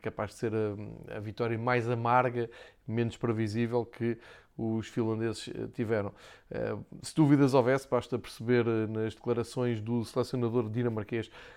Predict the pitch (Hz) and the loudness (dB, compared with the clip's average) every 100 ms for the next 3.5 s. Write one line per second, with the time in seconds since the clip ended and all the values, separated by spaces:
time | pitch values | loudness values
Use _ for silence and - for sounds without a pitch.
0 | _ 107 107 104 98 101 117 117 113 123 | _ -4 -2 -2 -2 2 2 2 0 -2
1 | - 123 117 120 117 117 110 110 117 120 | 2 4 6 6 6 4 2 2 4 4
2 | 120 101 110 110 113 113 - 117 110 117 | 2 0 -2 -4 -4 -6 -8 -8 -2 2
3 | 113 117 113 110 | 2 0 0 -2